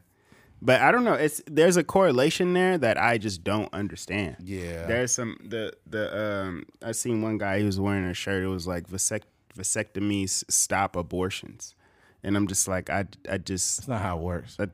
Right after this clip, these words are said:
Speaker 1: I don't get it. It doesn't,
Speaker 2: Yeah.
Speaker 1: it doesn't make sense to me.
Speaker 2: <laughs> That's not how it works.
Speaker 1: And then
Speaker 2: That's
Speaker 1: there was another article where this guy, he's, I think he was only, like, twenty-six years old. Um, I think him and his wife made the decision that they weren't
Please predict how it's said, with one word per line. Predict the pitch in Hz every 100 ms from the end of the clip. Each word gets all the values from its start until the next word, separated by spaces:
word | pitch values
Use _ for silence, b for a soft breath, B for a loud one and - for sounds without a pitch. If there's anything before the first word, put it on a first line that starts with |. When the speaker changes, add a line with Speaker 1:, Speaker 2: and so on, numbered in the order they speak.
| _ -
Speaker 1:
I | 98
don't | 104 98 78
get | 92 104
it. | - - _
It | 80
doesn't, | 87 82 80 175
Speaker 2:
Yeah. | 185
Speaker 1:
it | 196 - 90
doesn't | 95 147 185
make | 87
sense | 208 95 -
to | 78
me. | 73
Speaker 2:
<laughs> | -
That's | 151
not | 156 156
how | 151 143
it | 127
works. | 131 104 -
Speaker 1:
And | - 123
then |
Speaker 2:
That's | 120
Speaker 1:
there | 117
was | 113 107
another | 110 117 117
article | 107 107 104 107 104
where | 104
this | 98 92
guy, | 92 101 107 104 95
he's, | 101 107 98 -
I |
think | 98 123
he | 220 180
was | 107
only, | 104
like, | 95 87
twenty-six | - 113 110 104 110 -
years | 98 85
old. | 95 104 - _ _
Um, | 90 101 92 85 - _ _ _ -
I | 101
think | 127 120 _ -
him | 120 113
and | 104
his | 92
wife | 101 107 98
made | 98 98
the | 95
decision | 85 85 104 95 92
that | 85 -
they | 90
weren't | 87 95 90